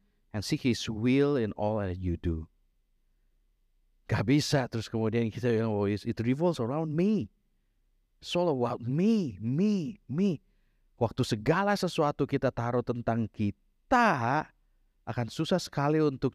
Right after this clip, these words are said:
cari trust and seek His will. You need two things.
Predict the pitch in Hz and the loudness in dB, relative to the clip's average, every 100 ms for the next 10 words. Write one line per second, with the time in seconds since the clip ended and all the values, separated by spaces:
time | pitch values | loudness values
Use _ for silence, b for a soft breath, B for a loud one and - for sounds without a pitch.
0 | - 127 113 117 117 - _ _ _ _ | -2 0 2 2 0 -2 _ _ _ _
1 | _ _ _ _ _ _ - 139 151 233 | _ _ _ _ _ _ -2 2 4 2
2 | - - - - _ _ - 107 98 - | -2 -8 -10 -16 _ _ -8 -4 -4 -4
3 | - - 247 - - 143 - 123 107 85 | -6 0 0 0 0 0 0 0 0 -2
4 | _ _ _ _ _ _ _ _ _ _ | _ _ _ _ _ _ _ _ _ _
5 | _ _ _ _ _ _ - 156 165 - | _ _ _ _ _ _ -4 -2 0 4
6 | 147 - 110 82 78 - | 4 4 2 0 -6 -12